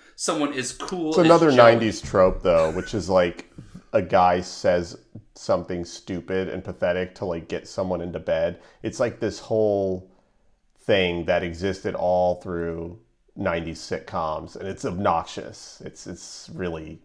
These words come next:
Speaker 2: annoying. But Friends was not the, the first <laughs> show to do that, that's for sure.
Speaker 1: So, uh, then Phoebe starts massaging Monica's
Speaker 2: Yep.
Speaker 1: feet, which is weird.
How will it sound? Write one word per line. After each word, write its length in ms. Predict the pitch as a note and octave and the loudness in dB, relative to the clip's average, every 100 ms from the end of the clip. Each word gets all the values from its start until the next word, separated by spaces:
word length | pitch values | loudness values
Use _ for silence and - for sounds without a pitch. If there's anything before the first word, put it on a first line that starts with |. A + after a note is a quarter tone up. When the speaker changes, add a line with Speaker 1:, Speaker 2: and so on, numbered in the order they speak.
| - | -8
Speaker 2:
annoying. 680 | F#2 E2 D2+ D2+ D2+ D#2+ F#2+ _ _ | -6 -6 -8 -10 -12 -14 -18 _ _
But 320 | F#2 D#2+ - _ _ _ _ _ _ | -2 -2 -6 _ _ _ _ _ _
Friends 340 | - E3+ D3+ | 2 4 6
was 180 | C#3+ A2+ | 4 6
not 320 | C3 A#2 - | 8 8 4
the, 400 | G#2+ G2+ F#2 F2+ F2 | 0 0 0 -2 -2
the 360 | G2+ F#2 E2 - _ _ _ | -2 -2 -6 -14 _ _ _
first 340 | A#2+ G#2 - | 0 0 -2
<laughs> 0 | |
show 300 | - A2+ G3 | -8 4 6
to 100 | C#3+ | 6
do 280 | A#2 - C#3 | 4 0 2
that, 360 | G2+ F#2 F2+ - | 4 4 2 -2
that's 200 | F#2 F2+ | -4 -6
for 200 | - F2+ | -10 -12
sure. 380 | - F#2+ D#2 - - _ _ _ _ _ - - - | -8 -8 -8 -12 -20 _ _ _ _ _ -20 -20 -16
Speaker 1:
So, 580 | - E3 D#3+ D3+ D3+ - - | -4 0 2 2 -2 -8 2
uh, 420 | C#3+ C#3 C#3+ C3 | 4 6 4 2
then 480 | D3 E3+ F#3+ F3+ - _ | 2 2 0 -6 -14 _
Phoebe 320 | - D#3+ E3+ F3 | -14 -10 -8 -6
starts 340 | F3+ E3 - | -2 -2 -2
massaging 600 | D3+ - B2+ B2 C3 B2+ | -6 -2 0 0 0 -4
Monica's 460 | A#2 A2+ A#2 C3+ A#2 | -4 -4 -4 -4 -2
Speaker 2:
Yep. 160 | G2 | -2
Speaker 1:
feet, 320 | F#2 F#2+ A2+ - _ _ _ _ _ _ _ _ _ _ _ _ - | -2 -6 -14 -18 _ _ _ _ _ _ _ _ _ _ _ _ -8
which 220 | G#2+ - | -8 -6
is 120 | G#2+ | -8
weird. 420 | F#2 F2+ F#2+ G2 | -6 -2 -2 -4